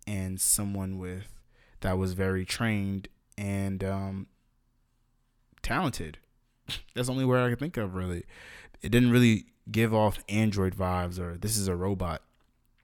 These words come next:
or somebody who can't be killed. Um, there were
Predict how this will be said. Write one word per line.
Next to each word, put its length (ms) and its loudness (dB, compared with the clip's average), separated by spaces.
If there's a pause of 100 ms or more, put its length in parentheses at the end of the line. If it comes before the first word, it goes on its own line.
(320)
or 80 4
somebody 340 4
who 100 0
can't 440 0
be 160 -6
killed. 540 -6 (500)
Um, 340 4
there 120 2
were 200 2